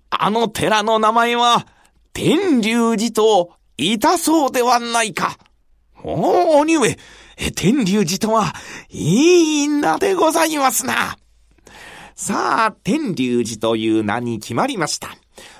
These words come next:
この天龍寺、建立のためには莫大な金がいる。そこで、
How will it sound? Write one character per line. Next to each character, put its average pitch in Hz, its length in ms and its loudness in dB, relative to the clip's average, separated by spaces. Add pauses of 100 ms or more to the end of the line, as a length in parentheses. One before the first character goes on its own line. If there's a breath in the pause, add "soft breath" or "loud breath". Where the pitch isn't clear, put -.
(120)
こ 311 100 0
の 330 120 -2
天 320 320 -6
龍 123 260 -4
寺、 123 340 -4 (180 loud breath)
建 208 320 -2
立 226 280 -4
の 214 140 -4
た 185 120 -6
め 208 140 -4
に 185 100 -2
は 180 300 -2 (160 soft breath)
莫 156 560 0
大 247 340 -2
な 202 320 0 (140)
金 185 460 -4
が 151 520 -2
い 156 160 0
る。 151 180 -6 (600)
そ - 220 -4
こ 302 120 0
で、 269 260 -2